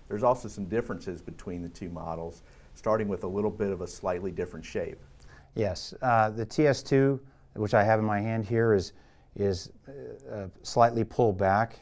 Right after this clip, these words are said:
Speaker 2: We do that to maximize the M O I. We are not at the legal limit, and nor do we want to be, because what we discovered is when we went that high in inertia,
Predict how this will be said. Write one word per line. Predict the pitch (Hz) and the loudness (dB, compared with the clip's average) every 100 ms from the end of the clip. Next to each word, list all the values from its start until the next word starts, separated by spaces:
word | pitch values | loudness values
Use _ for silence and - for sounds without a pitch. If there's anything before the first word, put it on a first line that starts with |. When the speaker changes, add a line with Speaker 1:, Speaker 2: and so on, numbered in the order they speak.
| - | -14
Speaker 2:
We | 98 | -8
do | 95 101 | -2 0
that | 104 101 | 0 -2
to | |
maximize | 104 101 104 - 101 98 95 | -4 -4 -6 -6 -6 -4 -6
the | 98 | -6
M | 95 | -4
O | 95 | -4
I. | 92 98 113 117 - - | -2 -4 -6 -10 -14 -4
We | 120 | 0
are | 120 | 0
not | 107 120 196 - | 2 0 0 -2
at | 131 117 - | -6 -4 -2
the | 113 110 - | -2 -2 0
legal | 143 139 120 | 4 4 2
limit, | 104 120 156 190 - | 0 2 0 -2 -8
and | 135 110 110 | -8 -4 -2
nor | 120 120 | -2 -2
do | 107 110 | 0 0
we | 104 | 0
want | 95 101 113 | -2 -4 -4
to | 120 | -4
be, | 127 147 | -4 -4
because | 120 113 | -6 -6
what | 101 107 | -8 -10
we | 110 | -10
discovered | 107 - 156 147 110 | -8 0 2 2 0
is | 110 | -4
when | 113 113 | -6 -8
we | |
went | 110 117 | -6 -8
that | 117 104 | -6 -8
high | - 143 | -6 -6
in | 135 | -4
inertia, | 110 131 160 104 95 | -4 -4 -4 -6 -12